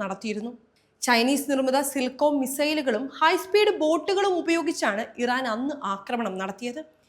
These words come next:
ഈ നടപടികളിലൂടെ കടലിടുക്ക് പൂർണ്ണമായി അടയ്ക്കാൻ കഴിഞ്ഞില്ലെങ്കിലും വിലക്കയറ്റം ഉൾപ്പെടെയുള്ള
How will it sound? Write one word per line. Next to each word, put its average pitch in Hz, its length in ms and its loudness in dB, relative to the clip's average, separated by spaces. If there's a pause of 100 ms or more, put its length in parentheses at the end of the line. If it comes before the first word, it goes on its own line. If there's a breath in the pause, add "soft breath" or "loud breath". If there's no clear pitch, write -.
(340 soft breath)
ഈ 233 80 0 (120)
നടപടികളിലൂടെ 254 800 0 (420 loud breath)
കടലിടുക്ക് 427 500 8
പൂർണ്ണമായി 415 580 2
അടയ്ക്കാൻ 359 380 2
കഴിഞ്ഞില്ലെങ്കിലും 277 680 2 (200)
വിലക്കയറ്റം 359 680 0 (100)
ഉൾപ്പെടെയുള്ള 294 520 0